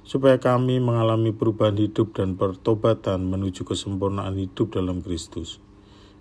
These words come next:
Bimbing kami ya Tuhan sepanjang kami menjalani hari-hari baru dalam minggu ini.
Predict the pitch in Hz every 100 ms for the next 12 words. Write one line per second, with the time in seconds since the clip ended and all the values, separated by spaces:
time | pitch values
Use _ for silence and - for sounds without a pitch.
0 | - 92 92 98 101 104 104 104 101 98
1 | 107 113 123 120 - 98 95 90 92 90
2 | 107 117 127 120 107 107 107 110 104 101
3 | 104 98 101 95 95 98 110 135 - -
4 | - - 117 113 113 107 104 95 90 92
5 | 85